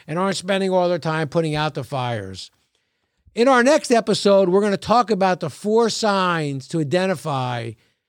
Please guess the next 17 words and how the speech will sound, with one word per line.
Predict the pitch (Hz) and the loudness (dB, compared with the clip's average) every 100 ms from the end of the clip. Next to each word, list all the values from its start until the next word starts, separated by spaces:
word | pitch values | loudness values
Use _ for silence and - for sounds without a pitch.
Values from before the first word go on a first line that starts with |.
| _ _ _ _ _ _ _ _ _ | _ _ _ _ _ _ _ _ _
so | - 180 | -4 0
you | 185 226 214 | 2 4 4
understand | 208 196 175 208 196 185 170 160 | 2 0 -4 -2 0 2 0 -2
where | 160 165 214 | -2 0 2
these | 208 208 | 0 -2
fires | - 202 202 175 | -2 0 0 -2
are | |
coming | 170 175 170 160 | -4 -6 -6 -8
from | - 165 160 | -8 -8 -6
and | 156 | -6
how | 147 151 | -4 -4
they're | 147 | -6
created. | 139 147 139 131 98 95 - - _ - | -8 -8 -6 -6 -8 -16 -20 -20 _ -14
Until | 180 240 | 0 4
our | 269 262 | 4 4
next | 254 226 220 | 2 0 0
episode | 214 - 170 202 180 170 170 | 0 0 -2 2 2 2 0